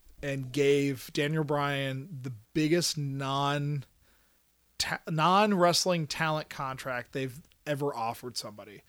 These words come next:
to stay with the company. Bryan won't sign it. He doesn't want it. They offered him a, like, six or s-,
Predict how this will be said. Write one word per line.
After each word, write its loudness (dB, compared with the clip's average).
to -8
stay 0
with -4
the -8
company. -16
Bryan 0
won't -8
sign -10
it. -20
He -8
doesn't -10
want -18
it. -20
They 0
offered 4
him -6
a, -4
like, -10
six 0
or 0
s-, -2